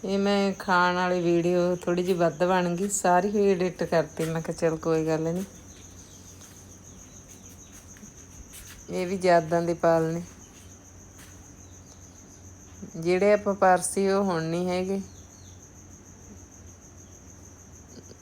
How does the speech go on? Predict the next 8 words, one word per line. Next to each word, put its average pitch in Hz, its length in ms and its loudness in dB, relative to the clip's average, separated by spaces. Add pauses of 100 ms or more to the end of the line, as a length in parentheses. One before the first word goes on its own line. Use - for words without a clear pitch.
(200)
ਜਿਹੜੇ 190 440 4
ਹੁਣ 180 280 2
ਸੀ, 185 320 0
ਉਹ 190 120 2
ਪਰ 175 240 6
ਨੂੰ 165 180 -2
ਨਹੀਂ 165 180 -2
ਰਹਾਂਗੇ। 175 420 -2